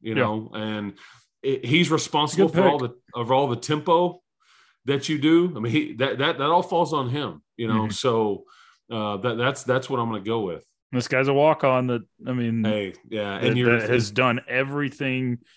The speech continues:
Speaker 2: you
Speaker 1: Yep.
Speaker 2: could have ever asked out of him, and he has been as much of a anchor to that offensive line,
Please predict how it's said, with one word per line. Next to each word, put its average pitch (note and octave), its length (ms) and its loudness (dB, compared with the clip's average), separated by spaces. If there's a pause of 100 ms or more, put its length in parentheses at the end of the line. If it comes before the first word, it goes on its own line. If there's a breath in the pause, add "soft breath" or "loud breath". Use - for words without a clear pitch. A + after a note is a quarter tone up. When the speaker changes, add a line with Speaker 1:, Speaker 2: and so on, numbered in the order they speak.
(280 soft breath)
Speaker 2:
you G#2 100 -4
Speaker 1:
Yep. A2+ 80 -4
Speaker 2:
could C3 80 2
have B2 100 2
ever B2 260 4
asked G#2 320 0
out G2+ 140 0
of F#2+ 100 -4
him, G#2 240 0
and F#2+ 220 -4
he A#2+ 100 -2
has G2+ 160 -2
been G#2 320 -2 (840 soft breath)
as G2+ 360 -4
much A#2 300 -2
of G#2 140 -8
a F#2 280 -6 (240)
anchor B2 420 0
to A2 120 -10
that G#2 160 0
offensive G2+ 480 -6
line, G2+ 380 -6